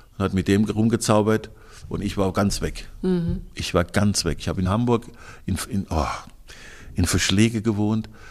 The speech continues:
Speaker 1: wo einige sagen, „Hey Jimmy, komm, du kannst bei mir wohnen.“ Dann hinterher, was er erzählt, ich hätte ihnen die Miete gegeben. Und dann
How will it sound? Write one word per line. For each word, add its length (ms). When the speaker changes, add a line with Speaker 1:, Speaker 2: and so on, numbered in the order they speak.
Speaker 1:
wo 100
einige 260
sagen, 180
„Hey 180
Jimmy, 240
komm, 180
du 60
kannst 240
bei 80
mir 120
wohnen.“ 180
Dann 100
hinterher, 400
was 100
er 80
erzählt, 380
ich 60
hätte 140
ihnen 220
die 100
Miete 260
gegeben. 560
Und 40
dann 140